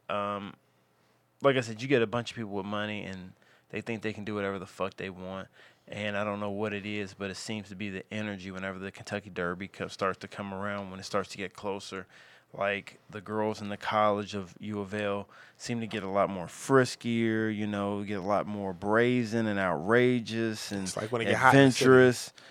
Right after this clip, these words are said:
Speaker 1: Right? It, it, it's like, you know, it, it's like the Saturnalia. They know it's coming and they just feel like they gotta, you know, release that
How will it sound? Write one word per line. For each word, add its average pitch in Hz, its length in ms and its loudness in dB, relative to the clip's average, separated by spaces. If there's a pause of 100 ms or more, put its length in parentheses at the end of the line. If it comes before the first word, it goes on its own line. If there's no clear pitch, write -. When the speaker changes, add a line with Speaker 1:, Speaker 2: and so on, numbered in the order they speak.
(180)
Speaker 1:
Right? 123 300 10
It, 120 140 4
it, 127 140 4
it's 127 260 4
like, 120 300 8
you 123 80 4
know, 113 440 4 (100)
it, - 200 -14 (520)
it's - 160 0
like 120 160 8
the 104 80 -6
Saturnalia. 113 1120 6
They 104 140 -4
know 110 220 0
it's 95 120 -4
coming 110 420 0
and 104 140 -2
they 107 180 -2
just 98 240 -10
feel 104 200 -2
like 101 180 -4
they 107 100 -4
gotta, 98 380 0 (840)
you 110 140 -4
know, 107 380 2 (1160)
release 107 720 -2
that 101 320 2